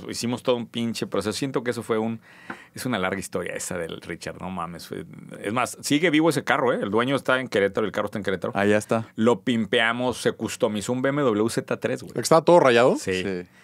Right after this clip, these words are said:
Speaker 1: O sea, compramos el Z tres, le cambiamos el motor para hacerlo
Speaker 3: Ujú.
Speaker 1: carreras.
Speaker 3: Ah,
Speaker 1: Lo
Speaker 3: no mames.
Speaker 1: pintó un artista, güey. Fue un gran proceso, güey.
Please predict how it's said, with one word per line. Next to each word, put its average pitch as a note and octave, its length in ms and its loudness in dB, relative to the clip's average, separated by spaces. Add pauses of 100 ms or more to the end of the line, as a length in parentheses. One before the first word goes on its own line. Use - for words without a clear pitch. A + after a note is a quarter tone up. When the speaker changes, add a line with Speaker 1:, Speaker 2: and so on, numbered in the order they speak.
(240)
Speaker 1:
O - 20 -4
sea, C3 240 2 (140)
compramos C#3 420 2
el E3 100 4
Z D3+ 240 2
tres, C3 280 2
le A#2+ 160 2
cambiamos C#3 400 2
el D3+ 100 4
motor A#2 400 4
para G#2 140 0
hacerlo B2+ 240 2
Speaker 3:
Ujú. B2+ 80 -4
Speaker 1:
carreras. G2 440 -2
Speaker 3:
Ah, A2 160 0
Speaker 1:
Lo A2 120 2
Speaker 3:
no G#2 60 -2
mames. A#2 160 0
Speaker 1:
pintó A2 240 0
un F3+ 160 2
artista, - 600 -4
güey. - 240 -10 (1200)
Fue A#2+ 160 -2
un C#3 140 0
gran D#3 320 0
proceso, - 520 -2
güey. - 140 -20